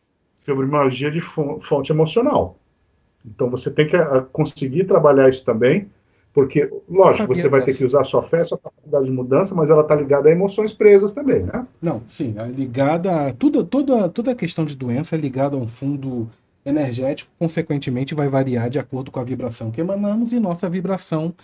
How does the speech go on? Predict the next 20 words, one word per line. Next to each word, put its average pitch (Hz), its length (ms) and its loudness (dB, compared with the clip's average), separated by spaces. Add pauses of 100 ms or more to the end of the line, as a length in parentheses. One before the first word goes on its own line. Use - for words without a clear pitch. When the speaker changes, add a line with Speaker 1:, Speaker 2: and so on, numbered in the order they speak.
(260)
Speaker 2:
ela 156 320 4
é, 139 380 0
ó, 143 440 -2
modificada 160 720 -4
de 160 100 -4
acordo 147 340 -6
com 151 100 -12
o 147 40 -4
nosso 139 180 -6
estado 135 300 -6
emocional. 135 540 -4
Mas 135 200 -6
essa, 160 440 -4 (300)
pra 196 100 -2
mim, 202 120 2
era 233 120 2
só 226 160 -2
biológico, 170 480 0 (120)
eu 143 140 -6
não 127 640 -4